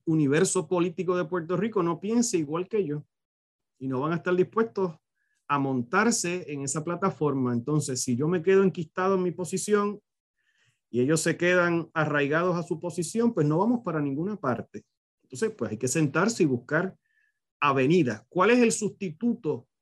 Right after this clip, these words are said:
más efectivo a la Asamblea de Estatus? El plebiscito federal con definiciones. Definitivamente. Esa es la razón por la que Rubén Berríos en el ochenta y nueve participó de aquel proceso con Hernández Colón,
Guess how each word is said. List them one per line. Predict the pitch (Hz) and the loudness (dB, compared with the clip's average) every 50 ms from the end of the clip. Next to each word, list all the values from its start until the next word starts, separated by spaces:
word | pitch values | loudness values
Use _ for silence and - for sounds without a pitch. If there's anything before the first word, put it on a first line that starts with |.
| _ _ _ _ _ _ _ _ _ _ _ _ _ _ _ _ _ _ _ _ _ _ _ _ _ _ _ _ _ | _ _ _ _ _ _ _ _ _ _ _ _ _ _ _ _ _ _ _ _ _ _ _ _ _ _ _ _ _
más | 139 135 143 160 175 208 233 233 - - - | -4 0 2 4 4 4 4 2 2 2 2
efectivo | 196 180 - - 180 151 - - _ _ 233 226 226 196 170 160 | 0 0 2 0 -2 -2 -4 -10 _ _ -2 0 0 0 0 0
a | 151 | 0
la | 147 | 0
Asamblea | 135 - 156 143 143 156 180 190 | -2 -2 -6 -6 -4 -2 -2 0
de | 202 190 | 0 0
Estatus? | - - - 247 254 247 - 160 135 - | -2 -2 -4 -4 -4 -4 -4 -6 -6 -4
El | 135 127 123 | -4 -4 -2
plebiscito | 139 131 120 117 117 156 156 220 220 | 0 0 0 0 0 0 0 0 0
federal | 220 - 233 226 220 190 151 135 120 123 123 | 2 6 6 6 8 6 4 2 0 -2 -2
con | - 143 139 | -4 -6 -6
definiciones. | 135 135 131 - 135 135 127 123 - 120 104 101 98 113 - _ _ _ _ _ _ _ _ _ _ _ _ _ _ _ _ _ _ _ _ _ _ _ _ _ _ _ _ _ _ _ - - _ | -4 -4 -4 -2 -2 -2 -2 -2 -2 -4 -6 -6 -8 -12 -18 _ _ _ _ _ _ _ _ _ _ _ _ _ _ _ _ _ _ _ _ _ _ _ _ _ _ _ _ _ _ _ -20 -20 _
Definitivamente. | - - - 104 104 101 - 117 127 151 160 170 185 208 208 - - 127 120 - _ _ _ _ _ _ _ | -20 -16 -12 -10 -10 -8 -6 -2 0 0 2 2 2 0 0 0 -4 -6 -6 -6 _ _ _ _ _ _ _
Esa | 120 - 143 | -8 -2 2
es | 143 | 2
la | 151 151 | 4 4
razón | 151 160 151 156 - 185 202 | 4 2 2 2 2 0 2
por | 202 226 202 | 4 4 4
la | 185 151 | 4 4
que | 156 | 2
Rubén | 139 139 139 131 135 147 156 | 0 0 0 -2 0 0 0
Berríos | 151 147 127 131 160 185 190 196 185 160 | 0 0 0 -2 0 0 0 0 0 0
en | 147 143 | -2 -2
el | 135 131 | -4 -4
ochenta | 127 127 - 147 135 123 139 147 | -6 -6 -6 -8 -6 -4 -4 -4
y | 139 | -2
nueve | 135 151 170 190 202 | 0 0 0 0 0
participó | 196 - 147 131 - - 120 - - 117 - - 214 247 | 0 -2 -4 -4 -4 -6 -6 -6 -4 -4 -2 2 2 4
de | 240 | 4
aquel | 202 - 175 160 | 2 2 -2 -2
proceso | - - 139 127 - - 165 156 - 151 - | -2 -4 -6 -6 -4 -4 -4 -2 -2 -4 -4
con | 147 139 135 | -2 -4 -4
Hernández | 127 117 120 120 123 127 135 127 - | -4 -2 -2 -2 -2 -4 -4 -4 -4
Colón, | 190 185 156 131 147 202 254 294 | -2 0 0 0 -2 -4 -8 -12